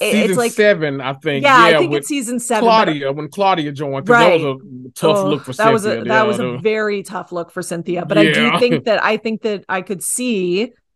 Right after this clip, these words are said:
Speaker 1: that that is maybe
Speaker 2: Mm-hmm.
Speaker 1: a side of her, but it, uh, just like I was saying, like, I think that's why I've never been able to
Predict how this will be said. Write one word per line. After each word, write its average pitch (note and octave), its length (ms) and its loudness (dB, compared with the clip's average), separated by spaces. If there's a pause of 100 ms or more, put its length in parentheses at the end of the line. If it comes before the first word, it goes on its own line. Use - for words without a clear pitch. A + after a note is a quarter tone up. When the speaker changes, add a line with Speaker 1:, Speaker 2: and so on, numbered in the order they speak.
(200)
Speaker 1:
that A3 140 0
that G3+ 220 0
is G#3 260 0
maybe G3 280 -2
Speaker 2:
Mm-hmm. D3 80 -2
Speaker 1:
a E3+ 80 -4
side B3 420 0
of G3 140 -2
her, F#3 280 -4
but G#3+ 180 -6 (600)
it, F#3+ 140 -12
uh, A3+ 80 -2
just C4 300 -2
like C4 160 2
I A#3+ 80 4
was A3+ 140 0
saying, C4+ 200 -2
like, G3+ 200 -4 (200)
I A3+ 120 -4
think B3+ 160 -4
that's C4+ 220 -4
why A3 380 2
I've G#3 320 0
never G3+ 340 -4
been G3+ 120 -6
able G3 260 -6
to G3 680 -6